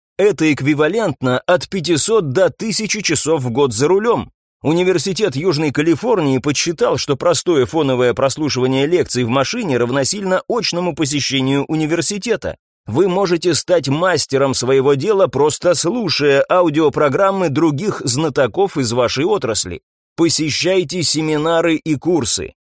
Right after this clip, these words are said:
Посещайте семинары, проводимые интересными вам специалистами.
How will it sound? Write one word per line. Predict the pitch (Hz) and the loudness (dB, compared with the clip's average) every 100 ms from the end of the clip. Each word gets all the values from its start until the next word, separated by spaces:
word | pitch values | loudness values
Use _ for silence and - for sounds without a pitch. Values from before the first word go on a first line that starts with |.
| _ | _
Посещайте | 156 143 151 180 190 156 170 | -2 0 -2 0 0 0 -2
семинары, | 170 165 165 180 185 180 | -2 0 0 2 2 2
проводимые | 143 156 147 175 170 170 - | 2 2 2 0 0 0 -2
интересными | 160 143 170 170 - 156 135 | -2 0 0 0 -2 -2 0
вам | 160 143 | 0 -2
специалистами. | - 139 151 175 180 - 104 85 | -4 -2 -2 -2 -4 -4 -4 -6